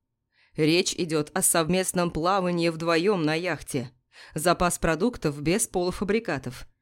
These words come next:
Никаких внешних связей. Телефонные разговоры, социальные сети, эс эм эски невозможны.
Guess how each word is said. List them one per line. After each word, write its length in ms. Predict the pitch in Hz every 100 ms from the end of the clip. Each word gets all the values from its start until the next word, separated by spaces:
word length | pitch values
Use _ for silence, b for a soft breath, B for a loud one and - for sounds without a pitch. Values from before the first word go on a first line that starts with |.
| _
Никаких 600 | - 190 190 185 214 170
внешних 460 | 156 170 165 - 160
связей. 580 | - 180 165 135 127 - _ _
Телефонные 540 | - 170 - 180 165
разговоры, 640 | 147 156 165 160 214 151 127 B -
социальные 580 | - 202 214 185 170
сети, 460 | 151 - 185 - 135
эс 240 | - 196 190
эм 140 | 180
эски 380 | 208 - - 131
невозможны. 880 | 139 175 190 196 214 175 143 123